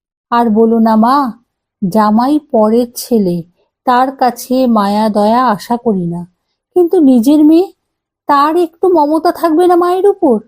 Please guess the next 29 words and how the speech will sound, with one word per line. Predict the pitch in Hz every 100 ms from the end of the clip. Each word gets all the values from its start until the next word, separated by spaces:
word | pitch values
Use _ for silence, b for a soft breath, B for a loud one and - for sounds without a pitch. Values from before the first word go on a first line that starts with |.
| _ _ _ _ _ _ -
যা | 254 254 262 285
কিছু | 277 269 262
ছিল | 254 - 247 277 311
সব | 311 - 294 330 -
কেড়ে | 254 233
নিয়ে | 233 220
চলে | 208 226 202
গেল। | 196 175 180 175 _ _ _ _ _ -
সামনের | - 233 214 226 220
মাস | 214 214 -
থেকে | - 240 311 330 - _ _ _ _
কি | 285 277
করব | - 240 262 247 240
জানি | 196 180 185
না। | 175 160 - _ _ _ _
তার | 247 220 226
উপর | 233 254 269
জামাই | 208 190 214 262 240
যেভাবে | 202 214 247 269
খুঁটিয়ে | 269 - 226 269 269
খুঁটিয়ে | 262 269 285 262
ঘরবাড়ি | - 208 233 277 302
দেখছিল, | 311 302 - 311 262 240 285 _ _ _ _ _ _
খুব | - 339
শিগগির | - - 302 247 - 320 359
আমাকে | 285 247 240
পথে | 269 214 208 277
বার | 202 190 196
করে | - 254 269 370